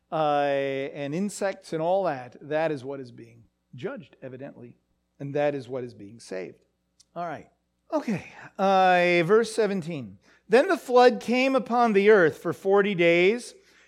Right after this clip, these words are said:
and the water increased and lifted up the ark so that it rose above the earth." It floated on the water,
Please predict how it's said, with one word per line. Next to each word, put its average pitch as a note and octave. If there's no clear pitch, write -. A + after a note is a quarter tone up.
and F3+
the F3
water A#3+
increased A#3
and E3+
lifted D4
up C#4+
the D4
ark F#3+
so G#3+
that F#3+
it G3+
rose F#3+
above E3+
the A3+
earth." G4
It E3+
floated F#3
on A3
the A#3
water, B3+